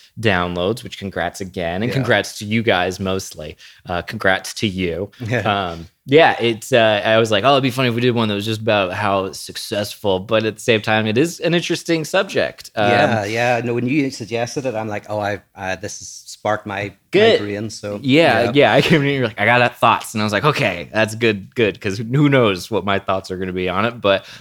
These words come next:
Speaker 1: I would love to hear yours first, and
Speaker 2: Oh.
Speaker 1: then we can, we can dive in, because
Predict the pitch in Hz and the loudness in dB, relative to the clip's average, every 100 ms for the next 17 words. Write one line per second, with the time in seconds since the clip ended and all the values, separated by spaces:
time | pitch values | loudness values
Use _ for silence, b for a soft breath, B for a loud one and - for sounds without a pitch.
0 | B 107 110 117 143 139 127 113 113 113 | B 2 4 4 2 2 0 2 4 4
1 | 104 - 113 120 85 - - 95 98 95 | 0 -2 0 0 -2 -10 -8 -4 -2 -2
2 | 95 92 98 95 90 95 90 87 - 98 | -2 -4 -6 -6 -6 -6 -6 -8 -10 -10
3 | 90 90 87 87 87 92 90 92 - 90 | -8 -4 -2 0 -2 -2 -4 -4 -4 -4
4 | 87 | -6